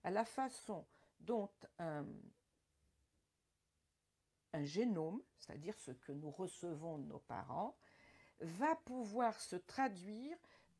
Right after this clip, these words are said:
phénotypiquement, c'est-à-dire comment ça va se traduire pour chacun. Or, cette traduction, qui s'appelle l'épigénétique, elle ne dépend pas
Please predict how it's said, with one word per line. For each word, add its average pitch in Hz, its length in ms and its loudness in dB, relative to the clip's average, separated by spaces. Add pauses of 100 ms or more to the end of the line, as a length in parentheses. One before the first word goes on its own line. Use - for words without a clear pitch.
(260)
phénotypiquement, 254 1000 0
c'est-à-dire 170 480 -2
comment 262 340 2
ça - 180 -2
va 214 120 0
se 220 100 -8
traduire 190 560 -4 (400)
pour 277 180 2
chacun. 233 440 0 (280)
Or, 226 140 4
cette - 320 -4
traduction, 180 760 -2 (480)
qui - 100 -8
s'appelle 170 440 2
l'épigénétique, 185 1000 -2 (240)
elle 226 200 4
ne 233 80 4
dépend 233 420 -2 (100)
pas - 200 2